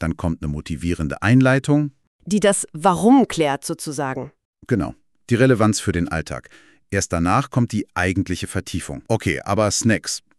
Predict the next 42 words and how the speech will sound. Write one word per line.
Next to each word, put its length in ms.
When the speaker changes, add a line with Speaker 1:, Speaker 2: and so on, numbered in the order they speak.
Speaker 1:
das 240
klingt 280
für 80
mich 260
auch 200
ein 180
bisschen 320
nach 160
Fast 400
Food. 360
Besteht 300
da 80
nicht 160
die 80
Gefahr, 380
dass 180
man 140
nur 180
an 100
der 260
Oberfläche 520
kratzt? 480
So 120
ein 140
paar 200
bunte 320
Häppchen 340
hier, 360
ein 180
kurzes 400
Video 260
da. 280
Führt 220
das 200
wirklich 280
zu 140
Kompetenz? 640
Speaker 2:
Das 240
ist 140
ein 200
wichtiger 360
Punkt 580